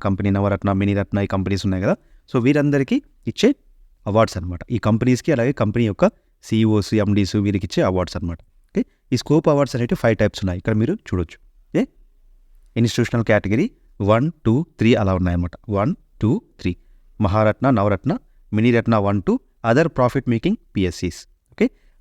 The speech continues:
అలాగే ఇండివిజువల్ లీడర్‌షిప్ కేటగిరీ, అవుట్‌స్టాండింగ్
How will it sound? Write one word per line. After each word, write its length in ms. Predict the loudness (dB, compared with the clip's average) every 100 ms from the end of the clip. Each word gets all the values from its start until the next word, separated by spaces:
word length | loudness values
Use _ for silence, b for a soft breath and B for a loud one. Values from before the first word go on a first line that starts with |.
| 0
అలాగే 220 | 2 2 2
ఇండివిజువల్ 420 | 2 2 0 -2 -6 -4 0
లీడర్‌షిప్ 360 | 0 -2 -4 -2
కేటగిరీ, 340 | -2 -2 -4 -6 _ _ -2
అవుట్‌స్టాండింగ్ 560 | -2 -2 -2 0 -2